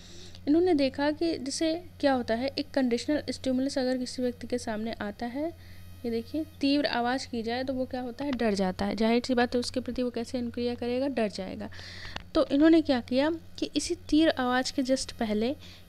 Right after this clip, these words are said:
क्या किया, एक सफ़ेद खरगोश बच्चे के सामने रखा। सफ़ेद खरगोश बच्चा देखा और उसके साथ वो खेलने लगा और तेज़ी से तेज़ आवाज़ की गई उसके बाद, और ये किया बार बार दोहराई गई। तो एक समय बाद देखा गया कि जो बच्चा है वो सफ़ेद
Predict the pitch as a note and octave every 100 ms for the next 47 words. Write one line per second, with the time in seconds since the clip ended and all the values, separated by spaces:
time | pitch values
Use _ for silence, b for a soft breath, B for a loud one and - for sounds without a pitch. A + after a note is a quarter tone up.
0 | - C4 B3 C4 C#4+ - D4 - C4+ -
1 | C#4 - B3 A3+ B3 C4 A#3+ - B3 C4
2 | A#3+ A3 A3+ G#3+ G3 - F#3+ B B B
3 | B B B - C#4+ C#4 D4+ D4 D4+ C4+
4 | C4+ D4 C#4 - - G#3 A3+ C4 B3+ -
5 | A3 - D4 C#4+ A#3 A#3 C4+ B3+ A#3+ A#3+
6 | - A#3 A3+ B3+ A#3 A#3+ - B3 C4 B3
7 | C4+ C#4 C4 A#3 A3+ G#3+ G#3+ A3 - G#3
8 | G#3+ B3+ C4 - A3 A3+ C4+ - A#3+ C4
9 | C#4 C#4 B3+ G#3+ G#3+ B3 C#4 A#3+ G#3 F#3
10 | F#3 G#3 D#4 B B B - C#4+ C#4+ D4+
11 | D4 C#4 D4 C4 - A3+ C#4 C4 B3 C4
12 | - D4 D4+ B3+ G#3+ - - D4+ C#4 A#3+
13 | C#4+ D#4 B3+ - C4 C#4